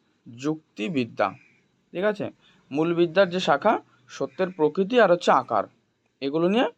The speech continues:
আলোচনা করে, তাকে যুক্তিবিদ্যা বলে। তাহলে প্রশ্ন, নীতিবিদ্যা কাকে বলে? দেখো, আমরা তিনটে পেয়েছিলাম না, যে যুক্তিবিদ্যা, নীতিবিদ্যা, মূল বিদ্যা।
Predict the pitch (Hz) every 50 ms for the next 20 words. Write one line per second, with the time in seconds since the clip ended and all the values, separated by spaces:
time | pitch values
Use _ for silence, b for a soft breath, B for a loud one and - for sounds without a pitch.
0 | _ _ _ - - 127 120 117 117 104 101 98 - - 64 - _ _ _ _
1 | _ _ _ _ _ _ _ _ _ _ _ _ _ _ _ _ _ - - -
2 | - 196 190 170 143 - - 131 120 120 107 107 107 107 107 120 139 208 226 233
3 | 226 220 240 220 240 240 226 226 214 247 233 240 208 190 240 220 226 220 214 226
4 | 214 214 220 240 285 285 - 196 208 220 208 214 208 214 202 202 214 202 196 202
5 | 208 208 220 247 294 392 320 180 165 175 170 165 180 175 - - 185 180 180 160
6 | 170 185 180 180 175 165 180 175 175 175 160 151 175 170 170 175 175 180 180 170
7 | 175 160 151 165 160 156 -